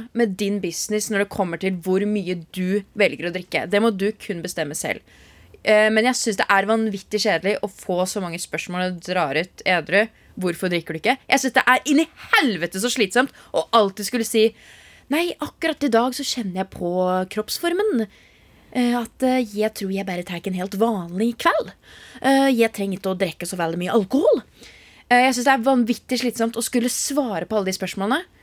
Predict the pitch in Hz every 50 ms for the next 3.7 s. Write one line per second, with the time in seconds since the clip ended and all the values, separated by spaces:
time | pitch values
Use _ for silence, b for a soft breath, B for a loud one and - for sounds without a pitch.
0 | b b b b - - 285 262 240 226 240 233 214 254 220 202 214 214 - 254
1 | 254 269 226 - - - - 185 - 202 214 233 208 208 190 - - 311 415 494
2 | 427 - - - 294 - 330 311 311 302 262 - - - - - 190 160 160 160
3 | 170 190 190 208 165 - - - - - _ - -